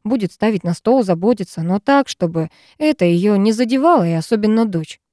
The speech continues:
Если ему так легче, то хорошо. Напрашиваться и надоедать никто не будет. «Почему грустишь?» спросила Евгения дочку, поворачивая на светофоре в сторону больницы. «А если я не понравлюсь дяде Андрею?»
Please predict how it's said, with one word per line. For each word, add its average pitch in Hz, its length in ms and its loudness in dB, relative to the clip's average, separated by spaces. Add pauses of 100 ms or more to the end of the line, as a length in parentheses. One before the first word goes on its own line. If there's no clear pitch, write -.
(460)
Если 254 340 0
ему 262 180 2
так 262 180 0
легче, 339 360 0
то - 100 -20
хорошо. 202 460 -2 (420)
Напрашиваться 240 800 0
и 233 280 2
надоедать 240 760 2 (100)
никто 247 400 0
не 185 140 2
будет. 165 420 -6 (920)
«Почему 226 400 2
грустишь?» 269 640 -2 (380)
спросила 175 420 -2
Евгения 175 460 0
дочку, 285 380 -4
поворачивая 196 720 0
на 185 100 -2
светофоре 233 580 -2
в - 40 -12
сторону 185 360 -2
больницы. 180 640 -2 (380)
«А 214 120 -2
если 254 300 0
я 269 180 2
не 277 120 4
понравлюсь 262 600 2
дяде 262 320 2
Андрею?» 247 580 0